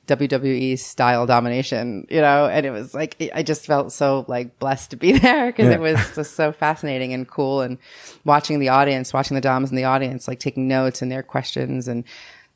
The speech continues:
Speaker 1: and all the ways they were trying to organize their own lives around their health insurance, around all the legal stuff. Like, you know, they, they're not unlike every, you know, they're, you know,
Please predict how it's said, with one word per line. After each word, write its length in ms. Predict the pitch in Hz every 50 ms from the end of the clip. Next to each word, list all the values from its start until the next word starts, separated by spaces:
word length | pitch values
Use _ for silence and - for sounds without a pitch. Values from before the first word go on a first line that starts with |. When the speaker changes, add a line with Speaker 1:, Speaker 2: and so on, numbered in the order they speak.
| _ _ -
Speaker 1:
and 100 | 156 143
all 120 | 135 151 139
the 80 | 147
ways 180 | 139 143 139 135
they 140 | 139 135 135
were 100 | 135 131
trying 280 | - 135 127 127 127
to 100 | 127 127
organize 420 | 131 135 135 123 135 127 131 135 -
their 120 | 131 131
own 140 | 143 156 156
lives 300 | 139 123 120 123 120 -
around 160 | 131 123 120
their 100 | 113 123
health 220 | 135 139 139 135 -
insurance, 580 | 135 135 - 131 131 127 127 123 123 127 -
around 180 | 131 135 143 -
all 40 | -
the 80 | -
legal 300 | 131 135 147 139 147 139
stuff. 420 | 131 - - 131 127 127 131 - -
Like, 200 | 135 135 127 - -
you 100 | 139 135
know, 120 | 139 139
they, 320 | 131 143 143 143 - - - - - - - - _ _ _ _ _ _ _ _ _ _ _ -
they're 140 | 147 160
not 200 | 165 170 185 214 -
unlike 400 | - 190 190 180 170 175 180 170
every, 200 | 160 160 165 175 170 - -
you 40 | 147
know, 160 | 151 151 147
they're, 240 | 143 - 151 151 151 -
you 80 | 156
know, 220 | 147 143 139 139